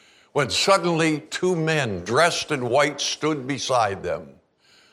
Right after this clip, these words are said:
"Men of Galilee," they said, "why do you stand here looking into the sky? This same Jesus who has been taken from you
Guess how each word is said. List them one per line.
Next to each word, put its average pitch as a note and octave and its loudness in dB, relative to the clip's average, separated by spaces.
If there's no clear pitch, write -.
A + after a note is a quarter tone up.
"Men F3+ 2
of C#3+ 0
Galilee," C3 4
they G2 0
said, G#2 -6
"why A#3+ 6
do A#3+ 4
you A3 4
stand F#3 4
here E3+ 4
looking D#3 0
into C3+ -2
the A2 -4
sky? F#2 0
This G3 6
same F3+ 4
Jesus D#3+ 2
who D#3 2
has D3+ 6
been B2 0
taken G3+ 2
from D#3+ -2
you C#3 0